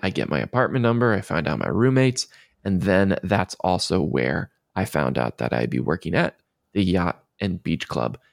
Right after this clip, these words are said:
Same thing kinda went for attractions. Um, I found out that I was gonna be working in attractions. Uh, then I didn't find out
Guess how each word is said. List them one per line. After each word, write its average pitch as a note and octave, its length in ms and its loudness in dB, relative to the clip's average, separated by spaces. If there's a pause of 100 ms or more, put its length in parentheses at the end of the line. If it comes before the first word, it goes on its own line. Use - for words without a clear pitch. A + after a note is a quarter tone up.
(160)
Same B2+ 240 2
thing B2 240 2
kinda G#2+ 240 2
went G2 260 0
for G2 600 4 (340)
attractions. E3 840 0 (400)
Um, F#2+ 640 2
I F#2+ 100 -4
found G2+ 280 0
out G2+ 140 0
that - 120 -2
I F#2+ 60 2
was F2+ 120 -2
gonna F#2+ 140 -2
be E2+ 100 -2
working D#2+ 360 -4
in A#1 100 -4
attractions. F3+ 800 0 (320)
Uh, G2 400 2 (180)
then G2+ 280 0
I F#2+ 120 2
didn't G2+ 440 0
find G2 400 -2
out F2+ 320 -2